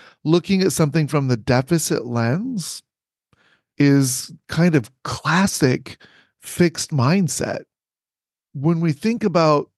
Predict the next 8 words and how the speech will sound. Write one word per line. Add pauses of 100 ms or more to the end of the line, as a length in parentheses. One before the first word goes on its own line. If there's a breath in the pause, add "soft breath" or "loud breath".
(140)
you
know,
moving
forward,
if
we
really
believe,